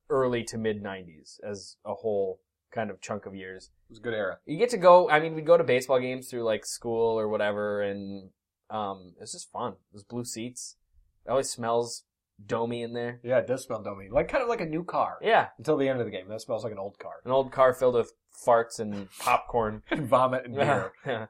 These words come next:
Speaker 2: Um, also underrated memory, when the <laughs> dome collapsed and the snow fell
Speaker 1: Yeah.
Speaker 2: through. That was kind of the iconic, "It's time to move on from the Metrodome" moment.
Speaker 1: Yeah.
Speaker 2: It was like a relic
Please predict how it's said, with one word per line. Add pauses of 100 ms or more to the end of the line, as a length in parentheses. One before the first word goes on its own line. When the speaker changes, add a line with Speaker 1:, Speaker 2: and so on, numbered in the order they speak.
(100)
Speaker 2:
Um, (520)
also
underrated
memory, (400)
when
the
<laughs>
dome
collapsed
and
the
snow
fell
Speaker 1:
Yeah. (140)
Speaker 2:
through. (180)
That
was
kind
of
the (120)
iconic, (460)
"It's
time
to
move
on
from
the
Metrodome"
moment. (160)
Speaker 1:
Yeah.
Speaker 2:
It
was
like
a
relic